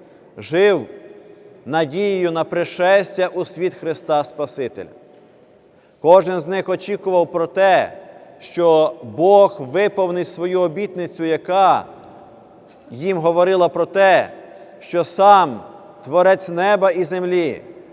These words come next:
прийде на цю землю для того, щоб сповістити людям про спасіння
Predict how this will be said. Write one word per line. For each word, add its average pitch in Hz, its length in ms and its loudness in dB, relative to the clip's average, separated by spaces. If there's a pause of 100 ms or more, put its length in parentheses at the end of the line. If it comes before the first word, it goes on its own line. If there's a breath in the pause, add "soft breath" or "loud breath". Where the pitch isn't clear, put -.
(120)
прийде 175 420 2
на 190 160 -2
цю 185 160 -4
землю 190 360 -2
для 175 140 -2
того, 190 280 -2
щоб 180 320 -4
сповістити 175 600 -6
людям 175 280 -2
про 170 180 -4
спасіння 160 840 -8